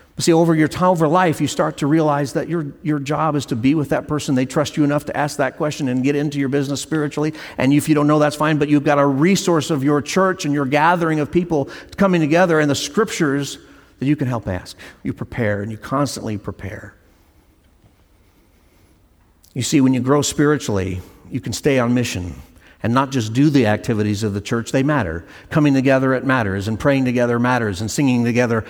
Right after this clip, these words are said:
matters. We do all those things. But our everyday life is where we are called to be the church, not just for a couple hours on a Sunday.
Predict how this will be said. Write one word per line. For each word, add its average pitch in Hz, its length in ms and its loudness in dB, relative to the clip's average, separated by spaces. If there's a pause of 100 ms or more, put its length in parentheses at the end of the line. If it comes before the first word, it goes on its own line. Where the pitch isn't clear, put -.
(140)
matters. 107 400 0
We 117 80 0
do 123 180 0
all 107 120 0
those 101 200 -4
things. 95 480 -6 (880)
But 123 80 -2
our 131 140 2
everyday 147 380 2
life 131 340 2
is 117 100 -4
where 131 120 0
we 123 120 0
are 120 80 0
called 127 320 -4
to 123 80 -4
be 127 220 2
the 131 100 -2
church, 160 380 -4
not 123 180 -4
just 127 180 -6
for 123 140 -4
a 110 40 -4
couple 127 260 -4
hours 117 340 0
on 110 100 -4
a 98 40 -6
Sunday. 131 580 -6